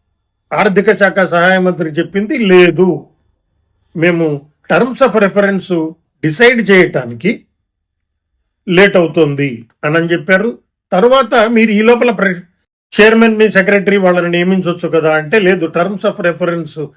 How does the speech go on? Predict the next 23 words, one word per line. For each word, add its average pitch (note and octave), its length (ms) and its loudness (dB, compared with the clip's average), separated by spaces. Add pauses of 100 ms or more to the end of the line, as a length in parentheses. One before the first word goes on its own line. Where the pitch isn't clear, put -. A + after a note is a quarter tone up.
(300)
కాకుండా F3 680 0 (960)
మేము F#3 220 2
ఆ F#3 180 0
ఏ-, E3+ 260 0
ఈ D#3+ 320 -2
ఏర్పాటు E3 400 -2
జరగదు, D3+ 480 -2
terms D#3 320 -4
of E3+ 100 -2
reference E3 500 -6
ఫైనలైజ్ E3+ 460 -2
కావాలి" C3+ 360 -12
అన్నారు. G#2 340 -20 (400)
ఇప్పుడు G#3+ 640 2 (200)
వీరిచ్చిన G#3 480 2
సమాచారం F#3+ 560 0
ప్రకారం D#3+ 560 -4 (440)
terms G#3 300 0 (100)
of - 40 -10
reference-లో F#3+ 960 0 (1400)
అనవసరమైన F#3+ 680 2
శాఖలు, G3+ 560 2
సంస్థలు, G3 600 -2